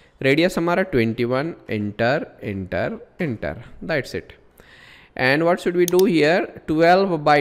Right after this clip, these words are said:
ट्वेल्व का हमें chamfer भी लेना है, तो आप क्या कर सकते हैं, यहाँ पे फिलेट के नीचे हमारा chamfer है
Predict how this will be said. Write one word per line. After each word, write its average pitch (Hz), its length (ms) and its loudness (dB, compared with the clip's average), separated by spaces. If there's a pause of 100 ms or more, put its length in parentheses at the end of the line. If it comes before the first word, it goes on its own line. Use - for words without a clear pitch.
(100)
ट्वेल्व 151 360 2 (100)
का 120 140 2 (140)
हमें 127 300 -6
chamfer 95 520 -4
भी 175 380 -2
लेना 98 400 -2
है, 117 160 -4 (280)
तो - 60 -2
आप 110 280 -2
क्या 120 120 0
कर 139 200 -2
सकते 160 380 -4
हैं, 180 240 -4
यहाँ 107 300 -6 (200)
पे 143 100 -2
फिलेट 104 480 -4
के 107 80 -4
नीचे 147 480 -6 (100)
हमारा 107 380 -8
chamfer 165 500 -4
है 95 180 -4